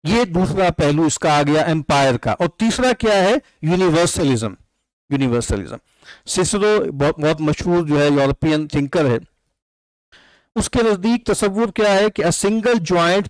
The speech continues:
community of gods and men, universalism। empire के अंदर ये तसव्वुर ये था कि एक आलमगीरियत, एक आफाकियत, एक कोई पैगाम है हमारे पास जो हमें पैगाम भी सब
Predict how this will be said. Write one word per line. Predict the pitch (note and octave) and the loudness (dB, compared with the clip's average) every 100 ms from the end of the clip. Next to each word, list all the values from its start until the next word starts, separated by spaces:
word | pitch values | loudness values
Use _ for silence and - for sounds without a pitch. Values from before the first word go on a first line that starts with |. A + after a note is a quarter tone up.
| E3+ | -2
community | D3+ E3 F3 G3+ | 0 0 0 0
of | G3+ D#3 | 0 0
gods | B2+ D3 D#3+ F#3 D#3 | 0 2 4 2 0
and | D#3+ C#3 B2+ | 0 0 0
men, | C3+ G2 - _ _ _ _ E3+ | 0 -4 -12 _ _ _ _ -2
universalism। | F#3 F#3+ G3 - C#3+ A2 G#2 - _ - | 0 2 0 0 -2 -2 -4 -10 _ -6
empire | D#3 D#3 D#3 F3 | -4 0 2 2
के | G3 | 0
अंदर | G3+ G3 | 0 0
ये | G3 | 0
तसव्वुर | F#3 G3+ F#3+ G#3 | 0 -2 0 0
ये | G#3 | 0
था | G#3 G#3 | 0 -2
कि | C#4+ - - _ F#3+ F3+ F#3 | -2 -12 -20 _ 0 2 0
एक | - | 0
आलमगीरियत, | E3+ E3 F#3+ F#3 D#3+ F#3 F#3 F#3 C#3 - - | 0 2 2 0 0 0 2 2 0 -4 -4
एक | E3+ F#3 - D#3+ | 0 0 0 -2
आफाकियत, | D#3 C#3+ D3+ D#3 - F3 F3 C#3+ - - _ _ - E3+ | 0 0 -2 -2 -2 0 2 0 -4 -16 _ _ -4 0
एक | F#3 G#3 - | 2 2 0
कोई | G#3+ G#3 | -2 -2
पैगाम | - D#3+ D3 D3+ F#3 A3+ | 0 0 2 2 2 2
है | F3 F3 | 2 2
हमारे | D3 C3+ D#3 | 2 0 0
पास | D3 C#3 F3+ - - _ - - - | 2 2 0 -4 -12 _ -20 -20 -8
जो | D3 G#3 | 0 2
हमें | E3+ F#3 G#3+ | 2 2 0
पैगाम | G#3+ D#3+ D3+ D#3 E3+ G#3 A3 | 0 0 2 2 2 2 0
भी | E3+ A3+ G#3+ | 0 0 2
सब | F3+ F3+ | 0 -2